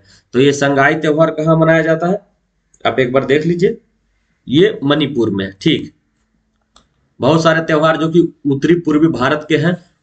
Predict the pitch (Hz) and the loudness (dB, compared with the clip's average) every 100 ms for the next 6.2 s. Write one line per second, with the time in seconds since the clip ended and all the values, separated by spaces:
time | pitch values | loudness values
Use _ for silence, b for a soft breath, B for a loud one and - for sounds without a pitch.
0 | 131 135 135 165 208 - 131 139 135 156 | -4 0 2 2 2 -2 -2 -2 2 0
1 | 160 196 - 117 120 131 123 139 185 175 | 0 -2 -4 -2 0 2 2 2 0 0
2 | 165 156 156 156 143 139 151 180 135 110 | 0 0 -2 0 -2 0 0 0 0 -4
3 | 107 104 170 170 175 156 156 - 139 165 | -4 -2 0 0 2 0 0 -2 -2 -2
4 | 170 160 170 170 160 - 156 127 127 175 | 0 0 0 0 -2 0 0 0 0 0
5 | 160 156 160 160 147 165 214 131 117 117 | 2 2 2 0 0 0 0 0 2 0
6 | 143 180 | -2 -4